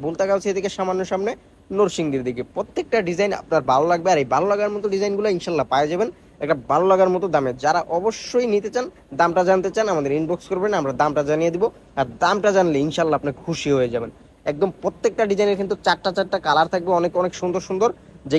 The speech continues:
কালারটাই ভালো লাগবে ওই কালারটাই আপনি নিতে পারবেন না, সেট সহ নিতে হবে। এইটাই এই প্রোডাক্টের রেস্ট্রিকশন। প্রত্যেকটা প্রোডাক্ট আপনার ভালো লাগবে, আর এগুলো হচ্ছে ভালো লাগার মতো এই কালেকশন। মাশাল্লাহ, মাশাল্লাহ, প্রত্যেকটা ডিজাইন অনেক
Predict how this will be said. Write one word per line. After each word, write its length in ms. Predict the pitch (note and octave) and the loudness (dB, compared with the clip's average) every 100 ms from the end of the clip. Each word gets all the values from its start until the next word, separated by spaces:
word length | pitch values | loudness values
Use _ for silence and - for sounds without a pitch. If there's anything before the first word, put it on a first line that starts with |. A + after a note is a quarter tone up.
| D3+ | 4
কালারটাই 360 | D3+ E3 G3+ G3 | 2 4 2 4
ভালো 100 | G3 G3+ | 4 4
লাগবে 160 | G#3 A#3 | 4 2
ওই 60 | F3+ | 4
কালারটাই 320 | F3+ F3 F#3+ F#3 | 4 2 2 0
আপনি 120 | F3+ F3+ | 2 -2
নিতে 140 | F#3 F#3 | 0 2
পারবেন 220 | F#3 G#3 A3+ | 2 0 -2
না, 40 | - | -4
সেট 180 | - F#3+ - | -4 -4 2
সহ 100 | E3 C#3+ | 2 4
নিতে 140 | C3 C#3 | 2 2
হবে। 140 | F3+ - - | 0 -2 -2
এইটাই 280 | D#3+ D3+ F#3+ F4+ - | 0 0 -2 -2 -4
এই 60 | D#3 D3+ | -2 2
প্রোডাক্টের 360 | C#3+ B2+ C3+ C3 | 0 0 -2 -2
রেস্ট্রিকশন। 500 | D3 - - - A2+ - - _ - | -4 -6 -8 -8 -8 -10 -20 _ -6
প্রত্যেকটা 720 | G3 - - A#3+ F#3+ - G#3 F#3+ - - | -6 -6 0 0 0 -4 2 2 0 -6
প্রোডাক্ট 320 | E3+ G#3 F3 D#3+ | 0 0 0 -4
আপনার 160 | D3+ D3 | -4 -2
ভালো 120 | C3+ D3+ | 0 2
লাগবে, 160 | D#3+ F3 | 0 0
আর 60 | E3 | -2
এগুলো 180 | C#3 D3+ F3 | -2 -2 -2
হচ্ছে 180 | D#3+ G3+ C3 | -2 -6 -2
ভালো 140 | C3 D#3+ D3+ | 0 2 2
লাগার 220 | D#3+ D#3 | 2 0
মতো 100 | C#3+ D3 | 0 -2
এই 60 | C#3+ | -2
কালেকশন। 300 | D3 - A3 - - - C#3 | -2 -2 -4 -6 -20 -18 -6
মাশাল্লাহ, 400 | D3+ F#3 G3 G3+ G3 | -4 0 0 2 2
মাশাল্লাহ, 360 | F#3+ G#3 G3+ G#3+ - - - _ - | 0 0 2 2 -2 -20 -20 _ -6
প্রত্যেকটা 580 | G#3 - - A3 - G#3+ E3+ C#3+ | -6 -4 -4 -4 0 0 0 -2
ডিজাইন 280 | E3 A3+ E4+ - D3 | 2 4 2 -2 -2
অনেক 160 | E3+ | 0